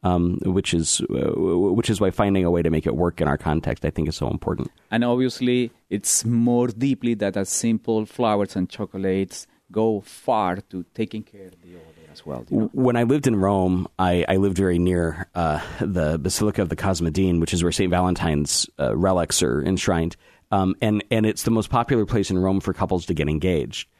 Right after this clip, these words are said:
Speaker 1: But what's really interesting is that it isn't sort of just lovey-dovey. Like, they, they get engaged on the porch of the church. There's a space, shows up in the movie Holiday Inn, or, or, I don't know, Roman Holiday. There you go. Um, uh, but, like, this, this very famous. But he, um,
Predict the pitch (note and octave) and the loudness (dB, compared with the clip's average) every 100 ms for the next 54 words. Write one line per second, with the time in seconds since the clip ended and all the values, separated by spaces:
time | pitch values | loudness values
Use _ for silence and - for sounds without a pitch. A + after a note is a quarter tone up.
0 | _ - - - G2+ G2+ A2+ G#2 B2 D#3 | _ -20 -20 -6 -2 2 2 2 2 4
1 | A2+ C3+ A2+ F#2+ F2+ D2 D#2 - F2+ F2+ | 4 2 0 0 0 0 0 0 0 0
2 | E2+ G2 F#2+ B2+ C#3 - - - F#2 E2 | 0 0 2 2 0 -2 -6 -2 -2 0
3 | G2+ G2 - G2 F2+ E2+ D#2+ E2 A2 B2 | 0 0 0 2 2 2 2 2 2 0
4 | A#2 D#2+ D#2+ G2 F2+ - F2 F2+ B2 C3+ | -2 -2 0 0 0 0 0 0 2 2
5 | F#2+ F#2+ G#2 E2+ - F#2+ - D2 - D#2 | 2 0 0 -2 0 -2 -2 -4 -2 -2
6 | C2+ - D#2 C2+ - - D2 C#2+ - - | -2 -2 -4 -2 -2 0 0 0 -2 -6
7 | - - - - _ - - F#2 E2+ E2+ | -12 -18 -20 -20 _ -6 -2 0 0 0
8 | E2 D#2 D2+ D#2+ C#2+ C#2+ C#2 C#2+ A1 G#1 | 0 2 0 0 2 2 2 0 -2 -2
9 | A#1+ - G1+ - A#1+ A#1+ - _ - A1 | -4 -8 -18 -12 -8 -8 -12 _ -10 -6
10 | - D2+ F#2+ E2+ D#2+ C#2 C2 C#2 C#2+ - | -4 0 0 2 0 0 0 0 0 -4
11 | - - - G#2+ G2 - - _ - G#2+ | -12 -18 -4 0 0 -2 -10 _ 0 2
12 | F#2+ F#2 A2+ F#2+ G#2 - F#2+ - G2+ F#2+ | 4 2 0 0 0 0 -2 -2 -4 0
13 | F#2+ F2 A2+ G#2 F#2 - A2+ - A#2+ A2 | 0 2 2 2 0 0 -2 0 2 2
14 | - F#2+ F2 D#2 | 2 2 2 0